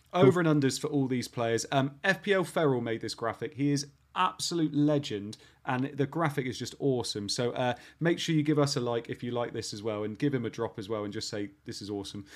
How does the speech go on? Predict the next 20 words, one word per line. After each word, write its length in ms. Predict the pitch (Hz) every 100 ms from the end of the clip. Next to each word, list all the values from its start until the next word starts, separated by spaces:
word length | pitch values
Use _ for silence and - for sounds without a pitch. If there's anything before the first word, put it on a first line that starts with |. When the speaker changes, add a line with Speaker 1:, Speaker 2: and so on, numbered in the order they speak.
| - -
Speaker 2:
Uh, 160 | 147 147
so 240 | - 151
Sterling 480 | 143 - 208 190 139
we've 160 | 120
got. 220 | - 139 -
So 160 | 151
this 180 | 170 165
is 80 | 151
for 120 | 156
their 120 | 143
next 320 | 170 214 -
three 160 | - 151
weeks, 280 | 127 135 -
so 60 |
from 140 | 127 131
game 200 | 135 127
week 120 | 131
four 220 | - 196
to 80 | 156
six. 400 | 143 113 -